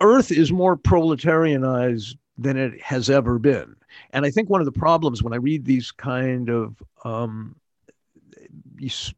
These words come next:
these sort of anti-communist, anti-Marxist screeds, these kind of, they're always a little vaguely New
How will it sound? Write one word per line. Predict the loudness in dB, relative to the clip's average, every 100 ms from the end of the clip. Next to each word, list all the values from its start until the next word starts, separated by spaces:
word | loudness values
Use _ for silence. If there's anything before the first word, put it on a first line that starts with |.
| -16
these | -4
sort | -2 -2
of |
anti-communist, | -6 -4 -4 -2 -4 -4 -6 -6 -6 -8 -8 -10
anti-Marxist | -12 -12 -10 -10 -10 -12 -12 -12 -14 -12 -10 -10
screeds, | -16 -16 -10 -6 -4 -4 -6 -10 -16
these | -12 -12 -12
kind | -10 -8 -8
of, | -10 -8
they're | -6 -4
always | -2 -2 0 -2 -2
a |
little | -4 -4 -4 -6 -8 -14
vaguely | -16 -14 -4 0 2 0 0 -2 -2
New | 0 0 0